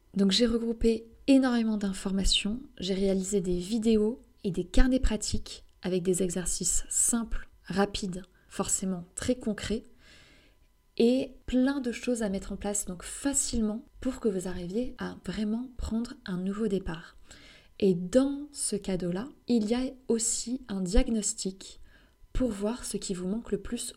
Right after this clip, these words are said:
aujourd'hui dans l'atteinte de vos objectifs. Et donc évidemment, suite à vos résultats au diagnostic, vous avez des recommandations personnalisées. Comme son nom l'indique, c'est un cadeau, donc c'est cent pour cent gratuit.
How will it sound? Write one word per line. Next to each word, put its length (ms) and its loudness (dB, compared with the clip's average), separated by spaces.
aujourd'hui 500 -2
dans 160 -8
l'atteinte 420 -8
de 60 -6
vos 200 -6
objectifs. 640 -10
Et 80 -4
donc 220 -6
évidemment, 600 0
suite 320 -6
à 80 0
vos 160 -4
résultats 760 -2
au 80 -6
diagnostic, 680 -6
vous 220 0
avez 160 2
des 140 0
recommandations 720 -6
personnalisées. 800 -6
Comme 160 6
son 180 2
nom 120 2
l'indique, 320 0
c'est 220 2
un 80 -2
cadeau, 320 -2
donc 180 -6
c'est 160 -2
cent 320 0
pour 240 -8
cent 300 -4
gratuit. 600 -2